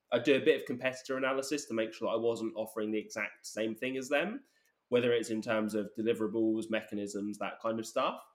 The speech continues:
But I think most people, if they're coming from more just training general population people in person,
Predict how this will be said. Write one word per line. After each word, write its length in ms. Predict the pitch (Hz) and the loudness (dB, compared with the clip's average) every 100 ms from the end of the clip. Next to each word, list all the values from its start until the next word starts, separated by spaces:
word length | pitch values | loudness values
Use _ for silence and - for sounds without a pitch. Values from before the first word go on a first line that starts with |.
| _ _ _ _ | _ _ _ _
But 340 | - 139 139 - - - _ - - | 8 8 8 2 -10 -20 _ -12 -10
I 80 | - | -4
think 220 | 202 208 | 0 2
most 480 | 151 151 170 185 - | 4 6 6 6 -2
people, 260 | 131 107 113 | -4 -2 -2
if 100 | 110 | 4
they're 140 | 113 | 2
coming 340 | - 123 123 120 | 2 -2 -2 -2
from 300 | 117 110 113 | 0 0 2
more 420 | 113 110 107 107 | 2 4 4 2
just 260 | 104 104 - | -2 -8 -2
training 300 | 110 107 101 | 0 2 0
general 280 | 107 110 | 0 0
population 600 | 107 107 110 107 104 107 101 | -2 -4 -2 -2 -2 -4 -4
people 600 | 107 104 101 101 101 101 _ 107 | -6 -4 -4 -2 -4 -8 _ -10
in 100 | 101 | -2
person, 600 | 113 120 123 160 208 | 2 2 2 -2 -2